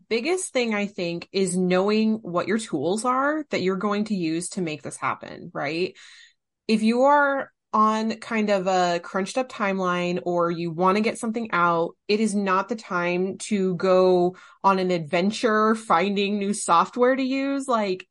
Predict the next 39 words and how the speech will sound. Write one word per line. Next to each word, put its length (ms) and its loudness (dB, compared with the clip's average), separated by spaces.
know 540 0
what 220 -8
your 100 -6
tools 320 -4
are, 200 2
know 280 0
how 160 0
to 80 -2
use 220 -4
them. 220 -4
Like, 380 -2
as 480 4
anybody, 560 2
I 100 -2
feel 220 -4
like, 160 -2
who 80 -6
has 120 -4
been 120 -4
around 240 -2
the 40 -6
mastermind 720 0
or 120 0
anything 420 0
else 200 -2
that 100 -12
we 80 -4
have 120 -8
done, 420 0
we 200 0
are 240 2
big 400 -4
Airtable 580 0
people. 560 -4
And 300 -2
I 160 4
am 140 0
<laughs> 0 -
like, 520 2